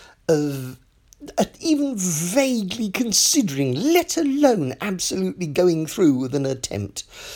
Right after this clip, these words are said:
to unseat somebody who'd been in power since nineteen seventy-two. Um, and he's still in power now.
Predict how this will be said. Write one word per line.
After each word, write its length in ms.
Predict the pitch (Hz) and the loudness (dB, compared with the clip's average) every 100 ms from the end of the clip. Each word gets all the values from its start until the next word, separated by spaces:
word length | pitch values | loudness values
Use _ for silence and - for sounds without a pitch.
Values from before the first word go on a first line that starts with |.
| - | -6
to 220 | - - - | -2 -2 2
unseat 880 | 160 147 131 - - - 123 95 - _ | 2 2 -2 -2 -2 -2 -4 -6 -12 _
somebody 460 | - - 139 127 113 | -2 0 0 0 0
who'd 240 | 131 113 | -2 0
been 180 | 131 117 | -2 0
in 140 | 107 | -4
power 260 | 95 104 104 | -2 -2 -2
since 240 | 110 107 | -4 -4
nineteen 360 | 110 107 101 98 | -4 -4 -4 -4
seventy-two. 680 | 101 101 98 98 160 104 65 _ - - - - _ _ _ _ _ _ _ | -4 -4 -6 -2 0 0 -4 _ -20 -20 -20 -20 _ _ _ _ _ _ _
Um, 540 | 143 143 147 135 139 117 180 | 0 2 0 0 -4 -6 -6
and 380 | 175 135 127 117 | -2 -2 -2 -2
he's 240 | 113 123 - | -2 -2 -2
still 220 | 127 104 | 0 0
in 180 | 92 87 | -2 -4
power 260 | 87 80 | -6 -6
now. 320 | 113 110 - | -6 -6 -8